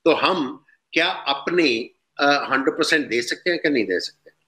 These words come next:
इंडिया और पाकिस्तान का जब match हो, दोनों तरफ से ये होता है कि हमने more than hundred percent देना। अगर player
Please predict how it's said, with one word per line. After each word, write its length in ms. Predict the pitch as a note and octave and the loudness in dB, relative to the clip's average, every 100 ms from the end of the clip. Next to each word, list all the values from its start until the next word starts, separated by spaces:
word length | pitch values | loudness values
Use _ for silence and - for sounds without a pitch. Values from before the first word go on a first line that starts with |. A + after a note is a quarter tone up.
| _ _ _ - A#2 | _ _ _ -6 0
इंडिया 220 | A#2 D#3+ | 4 4
और 60 | |
पाकिस्तान 500 | D#3+ D3 C#3 D3 D#3 | 4 0 0 0 0
का 100 | D3+ | 2
जब 200 | D3 C#3 | 2 0
match 300 | B2 C3 D3 | 2 0 0
हो, 260 | C#3 D3 D3 - _ - | 2 2 0 -12 _ 0
दोनों 260 | D3+ G3+ G#3+ | 4 4 2
तरफ 240 | F#3+ F3 | 4 2
से 140 | F3 E3+ | 2 0
ये 260 | D3+ E3 E3 E3 E3 _ _ _ _ _ _ _ _ - | 2 2 0 -6 -20 _ _ _ _ _ _ _ _ 2
होता 320 | D3 C3 D3+ | 2 2 2
है 60 | D3+ | 0
कि 120 | D#3 | 0
हमने 280 | C#3+ D3 D#3+ | 0 2 2
more 280 | D3+ B2+ C3+ | 0 -2 0
than 120 | D#3 - - - | 0 -2 -8 -4
hundred 240 | D3 D#3+ E3 | -2 -2 -6
percent 340 | - C3+ A2+ | -4 -4 -4
देना। 280 | F2+ - _ _ _ _ _ _ _ _ _ _ D#3 | -6 -10 _ _ _ _ _ _ _ _ _ _ -2
अगर 220 | F3 A3+ | 0 0
player 540 | - F#3+ F#3+ G3 G3 | 0 2 4 2 0